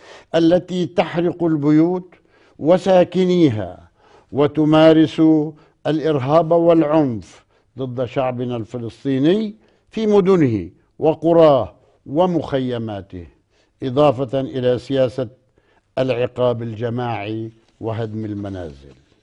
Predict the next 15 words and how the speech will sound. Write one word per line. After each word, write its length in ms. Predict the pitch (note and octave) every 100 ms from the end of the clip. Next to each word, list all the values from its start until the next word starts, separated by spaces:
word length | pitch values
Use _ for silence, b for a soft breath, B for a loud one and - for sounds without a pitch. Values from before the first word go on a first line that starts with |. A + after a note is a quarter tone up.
| _ b b b b b b -
إن 220 | E3+ F3
دباباتكم 1160 | E3 D#3+ F3 E3+ F#3+ F#3 F#3+ F#3 G3 G3+ G3+ F#3+ E3+ b b _
ومدافعكم 1300 | A2+ C3 C#3+ D3+ D3+ G3 E3+ F3+ E3 F#3+ F#3+ F#3+ F#3+ b b b b
وطائراتكم 1400 | C3 C3 D#3 C#3+ C#3+ D#3 F#3 D#3 G3 D#3+ G3+ G3 G3 F#3+
وجدرانكم 1200 | A#2+ C#3 C#3+ B2+ D3 F3 G3 F#3+ F#3 G3+ G3 G3 G3
واستيطانكم، 1200 | - C3 - D#3 D3+ F3+ G3 G3 F3+ G3 G3+ G3+ F#3+ b b b _
كل 320 | A#3+ G#3 F3+
ذلك 600 | C#3+ D#3+ D3+ D#3 D#3 - _ _
لن 240 | C3 C#3 D3
يجلب 380 | E3 C#3 D3+ C#3+
لكم 560 | D3 C#3+ D#3 D3 C#3+ - _ _ -
أي 360 | C#3 D3+ C3+
أمن 640 | - D3 D#3 D#3 D#3 D#3+ D#3+
أو 240 | A#2+ D3
سلام. 440 | - - B2 D#2+